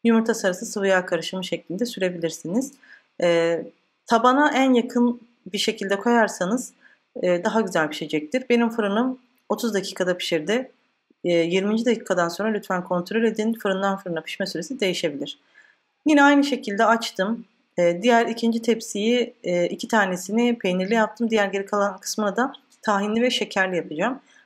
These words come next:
Böyle açtıktan sonra tahini gelişi güzel kaşık yardımı ile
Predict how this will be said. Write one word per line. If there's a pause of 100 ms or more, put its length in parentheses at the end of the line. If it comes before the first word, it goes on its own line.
Böyle
açtıktan
sonra
tahini (320)
gelişi
güzel
kaşık
yardımı
ile